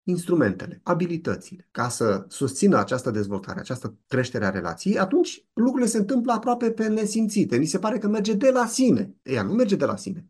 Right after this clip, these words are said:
Ea merge pentru că cei doi au aplicat ceea ce au deja. Până când relația ajunge la punctul la care este nevoie să treacă la nivelul următor, dar unul din cei doi sau amândoi nu au materialul necesar, n-au informația. Ca atunci când instalezi un program și la un moment dat apare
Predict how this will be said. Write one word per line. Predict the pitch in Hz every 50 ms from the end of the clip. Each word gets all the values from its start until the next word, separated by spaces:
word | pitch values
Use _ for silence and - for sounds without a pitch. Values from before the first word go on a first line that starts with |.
| _ _
Ea | - 101 98
merge | 98 101 104 156 190
pentru | 196 175 143 139
că | 135 135
cei | - 165 160
doi | 175 190 196 -
au | 156 135
aplicat | 123 120 120 113 - 170 214 214 -
ceea | - - 165
ce | 156 - -
au | 160 170
deja. | 185 240 262 254 - - - - _ _ _
Până | - 269 285 285
când | 277 269 240
relația | 226 208 220 233 226 240
ajunge | 233 233 233 240
la | 214 190 190
punctul | - - 240 247 247 233
la | 208 196
care | 196 208 190 - -
este | 135 170 - 196
nevoie | 185 180 185 180
să | 180 165
treacă | - 143 143 139 -
la | 98 98 104
nivelul | 143 185 196 240 247 254 262
următor, | 269 285 269 269 269 - - 202 214 202 - - _
dar | - 180 - 208 233 269 -
unul | - 208 233 254 262 247
din | 226 233 226
cei | 220 214 196
doi | - - 156 165 185
sau | 185 - 185 180 196
amândoi | 226 226 226 180 127 131 127 143 175 226 247 - - _
nu | - 202 208 208 220 233 233 226 226 220 - -
au | 185 185 196 196 196 196 202 196 - - _
materialul | - 185 185 185 202 196 196 202 196 185 180 175
necesar, | 175 175 185 180 175 208 185 143 110 - _ _ _
n-au | - 135 139 147 160 170 175 180 180 175 175 - -
informația. | - 170 180 180 185 185 180 180 196 208 208 202 - - 107 95 - - _
Ca | - 208
atunci | 202 196 196 254 233 -
când | 226 208
instalezi | 202 185 190 190 190 196 180 170
un | 175 151
program | - 160 139 113 117 101 98 107 123 165 208 233 -
și | - - -
la | 240 240
un | 240
moment | 233 214 202
dat | 202 220 208 196
apare | 180 180 196 190 190 190 180 185 -